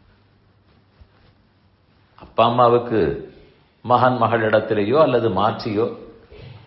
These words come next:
தானே வரக்கூடியது அன்பு. அறிவினால் அன்பு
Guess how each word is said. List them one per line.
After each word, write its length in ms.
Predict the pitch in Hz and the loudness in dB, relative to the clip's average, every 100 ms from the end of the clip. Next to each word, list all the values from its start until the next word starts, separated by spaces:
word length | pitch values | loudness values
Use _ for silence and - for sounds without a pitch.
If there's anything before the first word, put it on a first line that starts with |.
| _ _ _ _ _ _ _ _ _ _ _ _ _ _ _ _ _ _ - | _ _ _ _ _ _ _ _ _ _ _ _ _ _ _ _ _ _ -4
தானே 320 | 135 180 214 | 0 2 4
வரக்கூடியது 520 | 190 165 160 160 156 | 4 4 2 0 0
அன்பு. 540 | 120 117 104 - - - - _ _ _ _ _ _ _ _ _ _ _ _ | 0 -2 -4 -6 -10 -20 -20 _ _ _ _ _ _ _ _ _ _ _ _
அறிவினால் 640 | - 101 147 160 165 190 185 | -4 0 2 2 2 4 4
அன்பு 640 | 147 131 131 92 69 - | 4 2 0 0 -4 -12